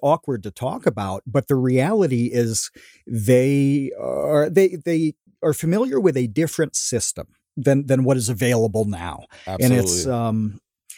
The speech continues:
Speaker 1: I know it's something that a lot of people, like, I've had conversations, I'm not gonna call anybody out in the Discord, but I've
Speaker 2: Yeah.
Speaker 1: had conversations with patrons, people in our community. This is really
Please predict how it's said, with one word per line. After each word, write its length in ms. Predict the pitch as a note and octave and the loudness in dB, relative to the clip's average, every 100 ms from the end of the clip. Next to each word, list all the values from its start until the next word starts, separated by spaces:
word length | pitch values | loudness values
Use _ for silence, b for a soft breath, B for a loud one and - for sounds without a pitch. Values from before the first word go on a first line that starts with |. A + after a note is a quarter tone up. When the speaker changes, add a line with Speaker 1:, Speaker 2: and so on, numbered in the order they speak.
| - | 0
Speaker 1:
I 80 | C#3+ | 4
know 220 | D3 C#3 | 4 4
it's 100 | B2 | 0
something 380 | - C3+ B2 A#2+ | -2 -2 -2 -2
that 160 | A2+ G#2+ | -2 -4
a 60 | A2 | -4
lot 380 | G#2+ B2+ B2+ | 0 2 2
of 60 | A#2+ | 0
people, 140 | C#3 B2+ | 0 2
like, 100 | B2+ | 2
I've 140 | C#3+ | 2
had 160 | C#3+ B2 | 2 2
conversations, 600 | C3+ A#2+ A#2 C3 A#2+ A2+ C3+ | 2 0 0 0 0 0 0
I'm 60 | |
not 80 | B2 | 0
gonna 100 | G#2 | -2
call 220 | - A#2 A2 | -2 0 0
anybody 320 | G#2 G#2 A2 | 0 0 2
out 180 | G#2+ - | 0 -2
in 40 | |
the 60 | F#2 | -4
Discord, 600 | F#2+ A3+ - - G#2+ F#2 | 2 2 2 0 -2 -2
but 80 | - | -2
I've 160 | A#2 A#2 | 0 0
Speaker 2:
Yeah. 100 | A#2+ | 2
Speaker 1:
had 180 | A2+ A2 | 0 0
conversations 800 | B2+ A#2 A2+ B2 B2 B2+ A2+ G#2 | 0 2 2 2 2 0 0 0
with 220 | A2+ - B B B - | 0 -2 B B B 2
patrons, 440 | G3+ G#3 G3+ F#3 | 4 6 4 2
people 300 | - F#3+ - | 0 -2 2
in 80 | D#3 | 2
our 120 | C#3 | 2
community. 540 | B2+ C#3 F3 A3+ F3 D3+ | 0 0 0 0 0 0
This 280 | C#3+ C#4+ - | 2 2 2
is 160 | C3 | 0
really 800 | A#2+ A2+ B2 F3 F#3+ G3 F#3 D3+ | -4 -4 0 2 4 4 4 2